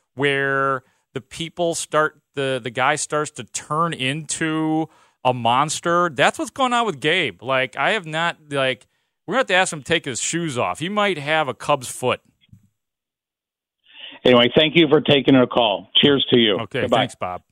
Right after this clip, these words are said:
Speaker 1: Thanks, Bob. That was probably my best experience with Bob, too, for the record. Um, the Sox, by the way, lost to the Royals today, twelve to one. Jesse Schultens.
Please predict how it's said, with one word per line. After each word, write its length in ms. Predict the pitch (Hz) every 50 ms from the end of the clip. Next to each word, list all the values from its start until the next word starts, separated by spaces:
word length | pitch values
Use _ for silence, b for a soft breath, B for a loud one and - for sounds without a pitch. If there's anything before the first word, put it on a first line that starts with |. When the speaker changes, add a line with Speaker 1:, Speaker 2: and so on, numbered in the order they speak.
| _ _ _
Speaker 1:
Thanks, 200 | - 104 90 _
Bob. 200 | _ - 78 _ _ _ _ _ _ _ _ _
That 60 | 127
was 120 | 127 117 -
probably 280 | - 117 107 98 101
my 160 | 95 101 101 98
best 260 | 90 98 90 - -
experience 500 | 95 - - _ 107 92 92 90 82 -
with 160 | - 92 90
Bob, 300 | 85 90 92 92 90 - _
too, 300 | - 107 101 92 82 _ _ _ _
for 140 | _ -
the 100 | 85 87
record. 380 | 82 80 80 - _ - - _ b b b b b b b b
Um, 460 | - 113 104 101 98 92 90 87 82 _ _ _ _ _ _ _ _ _ _ _ _
the 580 | - - - - - - - - - _ - -
Sox, 400 | - - 98 101 123 147 - -
by 220 | _ 156 147 151
the 100 | 156 170
way, 260 | 170 165 165 165 156 - _ _ _ _ _ _ _ _ _ _ _ _ _ _ _ _ _ _ - _ _ _ _
lost 300 | - 104 104 104 - -
to 60 | -
the 100 | - 95
Royals 420 | 87 90 92 92 90 90 87 - -
today, 320 | - 101 87 85 85 82
twelve 300 | - - 87 82 80 80 76
to 60 | 78
one. 260 | 73 73 73 76 85 _ _ _ _ _ _ _ _ _ _ _ _ _ B B B B B B B _
Jesse 400 | - 123 127 139 - - 131 113
Schultens. 580 | - - 131 123 117 - 110 92 80 - -